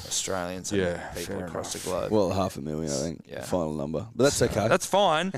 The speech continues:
Speaker 3: <laughs>
Speaker 1: Unfortunately,
Speaker 3: Not a big
Speaker 1: you
Speaker 3: deal.
Speaker 1: didn't get any bets, though, on the Friday night. Eels defeat the Warriors. I mean, in the fullness of time, my bet was disgusting. The Eels just sort of let you down as well. Like,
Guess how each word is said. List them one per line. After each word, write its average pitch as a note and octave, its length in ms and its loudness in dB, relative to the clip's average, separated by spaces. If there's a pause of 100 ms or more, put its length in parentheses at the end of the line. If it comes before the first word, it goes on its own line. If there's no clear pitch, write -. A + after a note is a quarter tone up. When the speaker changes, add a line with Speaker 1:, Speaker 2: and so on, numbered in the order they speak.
(120)
Speaker 3:
<laughs> - 160 -8
Speaker 1:
Unfortunately, E3 600 4
Speaker 3:
Not C3+ 40 6
a A#2+ 60 4
big - 20 -2
Speaker 1:
you C#3+ 60 2
Speaker 3:
deal. B2+ 140 6
Speaker 1:
didn't D3 100 0
get C#3+ 160 2
any C3+ 100 0
bets, C#3 320 2
though, A#2 420 4
on A#2 300 2
the A2 380 4
Friday A#2 580 2
night. A2+ 400 2 (500)
Eels D#3 460 6
defeat B2+ 400 0
the A#2 80 -4
Warriors. B2+ 880 4
I A#2+ 140 2
mean, A#2 320 2
in A2+ 200 -2
the G#2+ 120 0 (140)
fullness B2 480 -4
of G2+ 100 -12
time, G2+ 400 -2
my G2 220 -2
bet G2 260 -2
was G2+ 140 -8
disgusting. F#2+ 760 -4 (400)
The B2 280 0
Eels C3+ 180 4
just - 220 -2
sort G2+ 140 -2
of F#2 100 -6
let G2 180 -6
you F2+ 60 -10
down F#2 260 -8
as F2+ 120 -12
well. F#2+ 240 -6
Like, E2+ 360 -8